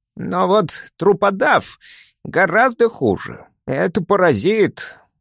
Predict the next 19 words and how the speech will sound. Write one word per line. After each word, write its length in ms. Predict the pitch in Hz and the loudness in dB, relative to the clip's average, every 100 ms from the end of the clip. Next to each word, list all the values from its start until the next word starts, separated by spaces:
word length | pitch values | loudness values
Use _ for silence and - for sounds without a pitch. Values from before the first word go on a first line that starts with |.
| _ | _
Настоящей 960 | - 117 147 156 151 156 196 185 - 127 | -6 -4 0 2 2 4 4 2 0 -4
собственной 680 | - 185 131 - - 104 107 | 0 2 2 -2 -4 0 0
индивидуальности 840 | 117 123 139 - 233 180 117 - | 0 -2 -2 0 2 2 0 -2
у 60 | 131 | -2
него 260 | 147 170 | 0 0
нет, 520 | 226 139 131 139 - - - _ _ _ _ | 2 2 0 0 -4 -20 -20 _ _ _ _
поэтому 380 | - 123 123 123 | -4 -2 0 0
он 100 | 135 | 2
лепит 320 | 139 139 131 | 2 0 -2
свою 220 | 113 143 | -2 0
личность 520 | 151 226 185 135 123 151 | 2 0 -2 -4 -2 -2
из 100 | 139 | -2
кусочков 560 | 170 190 185 - 180 | -2 0 0 0 -4
всего, 460 | - 208 185 131 113 | -2 -2 2 4 2
что 200 | - 151 | 0 -2
в 60 | |
тебе 320 | - 160 196 208 | -2 0 2 2
есть 300 | 127 - 135 | 0 -2 -4
гнусного. 800 | 170 190 117 - - 80 73 | 0 2 0 -2 -8 -8 -10